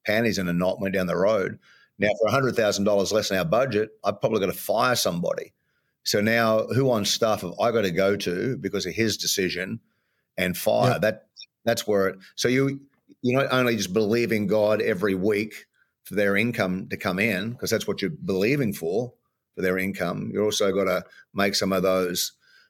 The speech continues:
Speaker 1: mo-, make some of those decisions. I think another thing too would be, um, definitely different for a number one than a two would be, um, most people in,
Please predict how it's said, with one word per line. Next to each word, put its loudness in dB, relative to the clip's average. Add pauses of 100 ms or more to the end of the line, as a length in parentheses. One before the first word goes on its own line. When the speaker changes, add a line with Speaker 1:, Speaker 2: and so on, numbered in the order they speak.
(120)
Speaker 1:
mo-, -2 (240)
make -2
some -2
of 2
those 0
decisions. -2
I 0
think 2
another 2
thing 0
too 2
would 2
be, 2 (500)
um, 0 (220)
definitely 0 (380)
different 0
for 0
a 2
number 2 (100)
one 0
than 2
a 0
two 0
would 0
be, 0 (580)
um, 0 (580)
most 0
people 2 (340)
in, -2